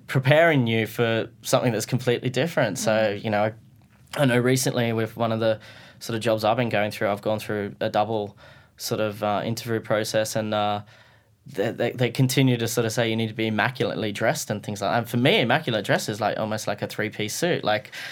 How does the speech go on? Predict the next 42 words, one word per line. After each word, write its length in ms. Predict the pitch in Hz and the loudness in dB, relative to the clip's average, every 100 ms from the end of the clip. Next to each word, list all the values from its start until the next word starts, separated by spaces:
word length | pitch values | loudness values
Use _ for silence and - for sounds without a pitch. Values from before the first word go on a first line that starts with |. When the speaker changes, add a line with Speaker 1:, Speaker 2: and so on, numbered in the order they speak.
| - - - | -14 -16 -14
Speaker 1:
it's 140 | - | -2
like, 180 | 113 110 | -2 0
uh, 60 | 127 | -4
wh-, 320 | 127 90 131 | -4 -6 -4
wh-, 240 | 127 135 | -2 -2
what 120 | 143 143 | -2 2
do 120 | 165 | 2
I 40 | |
do 200 | 139 175 | 4 2
here? 220 | 190 117 | 2 2
And 140 | 110 117 | 0 0
then 140 | 120 | 2
when 160 | 123 120 | 2 2
I 140 | 117 | 2
met 280 | 117 120 - - | 4 2 -2 -4
with, 300 | 120 110 117 | -4 -2 -2
um, 480 | 107 107 104 107 - | -2 -2 -6 -10 -10
the 80 | 117 | -6
principal, 340 | 120 160 165 | -2 -2 -2
they're 120 | 110 104 | -2 0
like, 120 | - | 2
"Oh, 160 | 185 127 | 4 6
no, 200 | 131 113 | 4 4
like, 340 | 117 113 - | 2 0 -4
you 80 | 127 | -2
know, 200 | 117 104 | -2 -2
a 60 | 90 | -4
business 400 | 127 139 143 143 | 2 2 4 2
shirt 220 | 147 135 | 4 2
and 80 | 120 | 2
a 20 | |
sweater's 380 | 131 139 175 143 | 2 4 2 2
fine." 240 | 101 98 | 0 0
I'm 80 | 107 | 0
like, 160 | 123 - | -2 -4
"Well, 120 | - | -10
that's 280 | - 202 - | -8 -8 -2
not 200 | 214 196 | -2 2
immaculately 580 | 127 139 143 160 - 147 | 2 2 0 -4 0 -2
dressed. 440 | 143 202 - 135 | -2 -2 -2 2
<laughs> 40 | 147 | 2
Yeah, 220 | 135 | 4